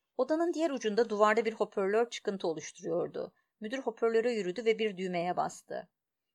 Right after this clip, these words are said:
"Hepsi yeşil giyerler." diye cümle ortasından başlayan yumuşak ama net bir ses konuşmaya devam etti. "Ve delta çocukları haki giyerler."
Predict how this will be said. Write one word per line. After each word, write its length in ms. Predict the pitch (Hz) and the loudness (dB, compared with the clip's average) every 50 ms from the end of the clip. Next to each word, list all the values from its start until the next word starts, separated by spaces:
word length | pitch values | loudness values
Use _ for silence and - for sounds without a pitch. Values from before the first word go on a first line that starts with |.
| _ _ _ | _ _ _
"Hepsi 300 | 285 285 - - - 285 | -12 -12 -12 -12 -10 -2
yeşil 400 | 247 220 214 - - 214 208 165 | 0 0 0 0 -2 -6 -4 0
giyerler." 580 | 175 175 170 170 175 175 165 165 165 160 160 | 4 6 8 8 6 6 4 2 2 0 -2
diye 200 | 170 170 175 170 | -2 -4 -4 -4
cümle 260 | 165 180 180 180 190 | -4 -4 -4 -2 -2
ortasından 640 | 202 180 170 165 - 165 156 - 175 175 170 165 165 165 | 0 -2 -2 -2 -4 -8 -8 -8 -8 -6 -6 -4 0 0
başlayan 400 | 170 170 - - 170 165 165 165 | 0 0 0 -2 -4 -2 -2 -4
yumuşak 500 | 165 170 175 175 180 - 247 247 - - | -6 -6 -8 -8 -8 -8 -8 -8 -6 -6
ama 140 | 202 190 | -6 -4
net 300 | 190 190 208 214 214 - | -4 -4 -6 -6 -6 -6
bir 120 | 170 170 165 | -6 -6 -6
ses 260 | - - 226 226 - | -4 -4 -4 -4 -4
konuşmaya 540 | - - 180 170 160 - 180 175 185 220 220 | -6 -8 -8 -8 -8 -8 -8 -6 -4 -2 -2
devam 320 | 226 214 220 214 202 185 | -2 -2 -2 -2 -4 -4
etti. 400 | 165 160 - _ - 151 135 - - _ _ _ _ _ _ _ _ _ 196 | -6 -8 -8 _ -8 -8 -8 -10 -12 _ _ _ _ _ _ _ _ _ -4
"Ve 160 | 202 196 208 | 0 2 4
delta 320 | 240 277 339 - 294 226 | 4 4 4 2 0 -2
çocukları 480 | - 202 175 - - - 180 170 170 226 | -2 -4 -4 -6 -8 -6 -4 0 0 0
haki 500 | 262 262 233 226 220 220 - - 214 180 | 0 0 0 -2 -2 -2 -6 -10 -12 -10
giyerler." 640 | 165 156 165 165 165 160 - - - 175 - _ | -8 -6 -4 -2 -2 -2 -4 -4 -6 -8 -10 _